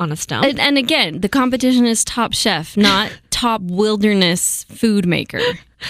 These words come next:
Speaker 1: Do you,
Speaker 2: You know?
Speaker 1: did you watch that season where Padma's like,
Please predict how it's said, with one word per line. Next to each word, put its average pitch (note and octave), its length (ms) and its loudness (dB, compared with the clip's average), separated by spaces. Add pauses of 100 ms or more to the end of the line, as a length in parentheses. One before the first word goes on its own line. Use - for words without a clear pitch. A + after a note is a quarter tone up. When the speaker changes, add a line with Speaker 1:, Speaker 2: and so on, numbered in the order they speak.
(240)
Speaker 1:
Do A3+ 100 2
you, A#3+ 120 6
Speaker 2:
You B3+ 80 6
know? B3 120 4
Speaker 1:
did D4 200 4
you D4 100 0
watch B3+ 200 -2
that F#4+ 180 0
season A#3 320 0
where G3 120 -2
Padma's F3+ 400 -2
like, F3 280 -4